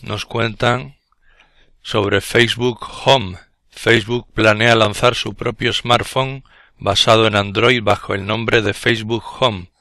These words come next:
La compañía ha citado a la empresa el próximo cuatro de abril donde supuestamente tendrá lugar la presentación del Facebook Home. Otro que se apunta. Asesino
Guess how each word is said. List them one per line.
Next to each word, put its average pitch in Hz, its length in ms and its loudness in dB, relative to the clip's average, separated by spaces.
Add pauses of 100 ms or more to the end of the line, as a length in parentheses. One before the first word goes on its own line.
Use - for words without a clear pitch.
(380)
La 92 180 0
compañía 101 640 0
ha 107 60 0
citado 113 560 2
a - 20 2
la 104 80 0
empresa 113 640 -2 (300)
el 95 180 -4
próximo 110 540 -4
cuatro 110 400 0
de 98 100 -2
abril 117 460 0 (400)
donde 95 240 -4
supuestamente 110 1000 -2
tendrá 101 420 2
lugar 110 360 2
la 101 140 0
presentación 101 1080 -6 (340)
del 95 240 -2
Facebook 98 480 0 (160)
Home. 92 340 -2 (840)
Otro 101 340 -2
que 107 100 -2
se - 140 -2
apunta. 90 540 -6 (1400)
Asesino 127 920 2